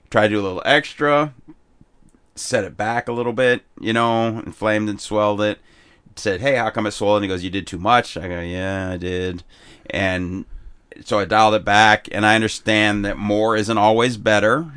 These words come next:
you know, that there's a, there's a number, but I did everything, and I came through with flying colors. So, eh, they gave me the shoulder plan, and I'm like, "Okay, no problem. I'll, if this is gonna help,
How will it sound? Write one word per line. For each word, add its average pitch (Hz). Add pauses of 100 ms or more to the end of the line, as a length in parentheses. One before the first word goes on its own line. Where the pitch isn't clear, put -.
you 104
know, 98
that 101
there's 101
a, 120
there's 104
a 113 (240)
number, 110
but 107
I 107
did 107
everything, 170
and 92
I 95
came 151
through 151 (380)
with 107
flying 131
colors. 90 (480)
So, 117 (760)
eh, - (380)
they 120
gave 143
me 156
the 131
shoulder 190
plan, 95
and 113
I'm 165
like, 98 (220)
"Okay, 139
no 123
problem. 143
I'll, 113 (260)
if -
this 131
is 131
gonna 127
help, 156